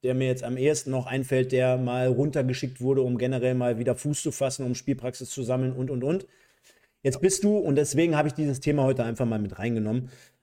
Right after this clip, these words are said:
äh, bist du ja generell bei den Profis immer unterwegs, also bei der ersten Mannschaft, äh, sieht man ja regelmäßig bei dir. Ähm, bekommst du irgendwelche Berührungspunkte mit, wenn du, äh, vor Ort bist, in Brakel beispielsweise oder generell an den Spieltagen,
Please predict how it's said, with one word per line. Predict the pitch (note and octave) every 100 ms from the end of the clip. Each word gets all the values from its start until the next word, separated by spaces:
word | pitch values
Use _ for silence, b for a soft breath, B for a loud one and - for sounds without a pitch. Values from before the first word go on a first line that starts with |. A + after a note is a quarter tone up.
| -
äh, | A#2+ B2 A#2
bist | B2+ -
du |
ja | D3 C3
generell | C#3 D3 C3 C#3+
bei | C3
den | B2+ B2+
Profis | C3 D#3+ C3+ C3 A#2+
immer | A2+ A2 A#2
unterwegs, | A#2 A#2 A2 C3+ C3
also | A2+ G#2+
bei | A#2
der | A#2+
ersten | C3 D3 - A#2+
Mannschaft, | A#2 A#2 C3 C#3 C#3
äh, | B2
sieht | A2 C3
man | A#2+
ja | A#2+
regelmäßig | A#2 A#2+ A#2 A#2 B2 -
bei | A2+
dir. | G#2+ B2+ E3 E3+ B B B _
Ähm, | B2 C3+ C#3 D3 C#3+ - _ _
bekommst | A2 A2 - D#3 G#3 -
du | A3 A3
irgendwelche | D#3+ G#3+ G3 G#3 F3+ F#3 F3
Berührungspunkte | B2+ B2+ F3+ B3 - - A3 A3
mit, | F#3 E3 G3 D4 - C#3+
wenn | D#3+ E3+
du, | E3+ E3+
äh, | D3+ D3 D#3
vor | - D3+
Ort | D#3+ -
bist, | F#3+ F#3+ -
in | C#3+
Brakel | B2 G#2+ C#3+ F3 D#3
beispielsweise | D3+ D3+ - D3+ B2+ C#3 D3 C#3 D3
oder | C3 B2+ B2
generell | A#2 C3+ C3 C#3
an | C3
den | C3
Spieltagen, | B2+ C#3 D3 D3 D3+